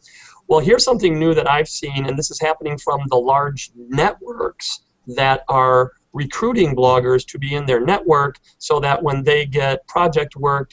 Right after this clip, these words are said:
and, um, offers from Fortune five hundred companies to say, "We need two thousand bloggers to review this product with school-age children." And I've seen some of the criteria for joining the networks been,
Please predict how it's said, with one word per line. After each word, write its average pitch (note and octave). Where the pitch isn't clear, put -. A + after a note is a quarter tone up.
and, B2+
um, B2
offers D3+
from C3
Fortune D3+
five C3+
hundred G3
companies C#3
to D3
say, C3
"We E3
need D#3+
two F#3
thousand D3+
bloggers C#3+
to -
review C3
this B2
product D#3+
with -
school-age C#3
children." D#3+
And D#3+
I've D#3
seen A#3
some G#3
of F3+
the D#3+
criteria E3+
for D#3+
joining D#3
the C3+
networks D3+
been, C#3